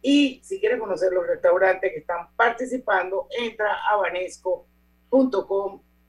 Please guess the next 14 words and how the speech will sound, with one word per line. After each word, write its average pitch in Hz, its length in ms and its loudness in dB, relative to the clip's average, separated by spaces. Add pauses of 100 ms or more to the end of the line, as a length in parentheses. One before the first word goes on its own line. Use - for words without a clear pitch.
(220)
punto 254 600 4
pa. - 280 -6 (680)
Seguimos 277 440 2
con 247 200 2
Pauta 233 260 0
en 240 100 -2
Radio. 190 600 -2 (340)
Esto, 427 480 -4
oigan, 440 320 -2
antes 254 300 -4
de 262 40 -2
hablar 196 300 -6
de 233 100 0
noticias, 175 920 -8